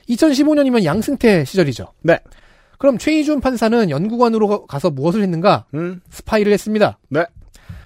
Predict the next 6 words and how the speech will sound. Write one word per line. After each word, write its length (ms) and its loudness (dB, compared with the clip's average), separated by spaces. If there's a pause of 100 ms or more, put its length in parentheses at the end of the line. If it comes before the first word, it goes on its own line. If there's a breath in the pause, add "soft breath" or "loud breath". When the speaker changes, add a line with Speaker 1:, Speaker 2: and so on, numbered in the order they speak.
(160 loud breath)
Speaker 1:
양승태 540 -2
당시 240 -2
대법원장과 680 -2 (340 soft breath)
박병대 440 -2
당시 380 -4
법원행정처장이 880 -4